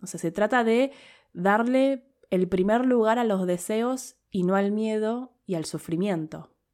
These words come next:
Todo es un trabajo de introspección y un proceso de autoconocimiento y exploración interna. O sea, para mí,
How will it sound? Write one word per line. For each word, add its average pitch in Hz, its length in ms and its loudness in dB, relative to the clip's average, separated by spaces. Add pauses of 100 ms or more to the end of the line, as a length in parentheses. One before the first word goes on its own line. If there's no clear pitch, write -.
(1120)
Todo 302 180 2
es 339 140 -2
un 254 80 -2
trabajo 226 400 2
de 208 100 -2
introspección 214 920 -4
y 190 100 -6
un 196 140 -2
proceso 190 540 -4
de 190 600 -2
autoconocimiento 180 1200 -4
y 190 100 -2
exploración 175 520 -6
interna. 160 680 -8
O - 40 -20
sea, 160 180 -12
para 165 220 -2
mí, 226 320 0